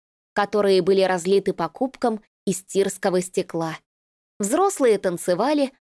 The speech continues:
а дети во власти радостного возбуждения бегали по саду с криками и играли в пятнашки и прятки. Эти трогательные горько-сладкие мгновения —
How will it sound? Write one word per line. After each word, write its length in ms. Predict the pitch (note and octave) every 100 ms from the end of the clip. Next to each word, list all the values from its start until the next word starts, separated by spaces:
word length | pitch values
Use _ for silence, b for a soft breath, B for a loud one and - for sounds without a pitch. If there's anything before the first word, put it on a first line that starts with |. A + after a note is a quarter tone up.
| -
а 160 | A3+
дети 300 | G#3+ F4+ -
во 180 | D#4 C#4+
власти 360 | C4 C4+ C4 C4
радостного 560 | B3 A#3 A3+ A3+ G#3+
возбуждения 1000 | G#3 G#3+ F#3+ G#3+ F3+ G3 G#3 G3 F#3+ F#3 - b b -
бегали 400 | G3+ E4+ D#4 C#4
по 140 | C#4
саду 320 | G#3 G3+ F3+ F3+
с 80 |
криками 600 | - C#4 E4+ D#4 B3+ B3 - _ -
и 220 | F#4 E4
играли 340 | A3 A#3 A3+
в 100 | G#3+
пятнашки 640 | - F3+ F3 F3 G#3 - G3+
и 120 | F3+
прятки. 600 | F3+ E3+ D#3+ - - E3+ _ _ _ _ _ _ _ _ _
Эти 280 | B3 C4 A#3+
трогательные 840 | G#3+ A3 A3+ A3+ - F3+ F3+ F3+
горько-сладкие 920 | D#3 G#3+ G#3+ F3+ - G3 G#3 - F#3+ F3+
мгновения — 800 | F3 F3+ F3+ A#3+ C#4 G3 E3